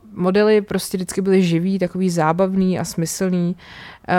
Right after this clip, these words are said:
pochopil, že ta myšlenka oblíkání není v tom, abyste se nějak zakryli, ale v tom, abyste byli přitažliví,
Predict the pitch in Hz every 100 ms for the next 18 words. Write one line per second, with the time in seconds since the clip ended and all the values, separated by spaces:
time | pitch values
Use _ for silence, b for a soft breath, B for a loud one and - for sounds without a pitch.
0 | 180 175 175 170 170 160 - - 190 190
1 | 190 196 196 202 190 170 196 196 190 175
2 | 185 190 180 185 185 180 185 - 170 165
3 | 170 170 185 - 180 180 170 160 175 170
4 | 175 240 - 175 175 180 170 170 - 170
5 | 165 - 175 208 190 170 143